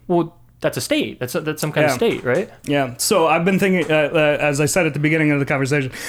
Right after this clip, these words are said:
Speaker 2: um, uh, I've been thinking about what a state is quite a bit.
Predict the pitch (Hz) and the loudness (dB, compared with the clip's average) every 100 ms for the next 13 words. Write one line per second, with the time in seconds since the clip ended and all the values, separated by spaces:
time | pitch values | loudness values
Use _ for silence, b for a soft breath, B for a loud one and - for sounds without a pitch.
0 | B 143 143 139 135 135 - 147 139 139 | B 0 2 2 0 -2 0 0 2 0
1 | 143 156 139 165 151 143 135 135 131 123 | 2 2 2 2 2 2 2 0 0 0
2 | 139 147 - 127 - - 127 131 - 135 | 2 2 2 -2 -2 -2 0 0 0 -2
3 | 127 117 117 - 135 123 127 120 | 0 0 -4 -2 -2 -2 -4 -6